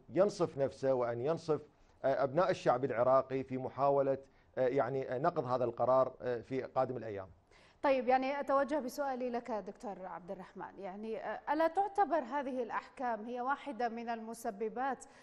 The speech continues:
Speaker 2: لتجذر الفساد اليوم في العراق؟ لأننا من يفضح الفاسد، آه، نقوم بزجه بالسجن والحكم عليه، والفاسد هو اليوم يعفى بقانون العفو العام ويخرج.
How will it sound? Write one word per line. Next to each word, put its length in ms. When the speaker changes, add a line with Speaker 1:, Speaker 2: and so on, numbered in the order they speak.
Speaker 2:
لتجذر 880
الفساد 540
اليوم 320
في 100
العراق؟ 460
لأننا 540
من 160
يفضح 380
الفاسد، 640
آه، 200
نقوم 440
بزجه 560
بالسجن 560
والحكم 760
عليه، 300
والفاسد 600
هو 140
اليوم 440
يعفى 580
بقانون 440
العفو 320
العام 280
ويخرج. 440